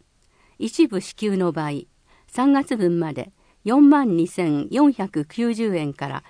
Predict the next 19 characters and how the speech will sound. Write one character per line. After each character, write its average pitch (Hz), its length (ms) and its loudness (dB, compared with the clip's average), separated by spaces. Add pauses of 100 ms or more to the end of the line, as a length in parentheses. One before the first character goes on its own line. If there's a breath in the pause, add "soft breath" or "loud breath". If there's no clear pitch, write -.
(220 soft breath)
一 262 260 -2
万 254 260 2
三 196 280 -2
十 190 220 -4
円、 110 200 -10 (880 soft breath)
四 - 160 -6
月 269 260 -2
分 190 220 0
か 143 140 -10
ら 135 140 -12 (440)
四 285 280 6
万 262 220 2
二 170 140 0
千 180 320 -2
九 240 220 -2
百 240 320 -6
円 147 180 -6
か 143 140 -12
ら - 140 -14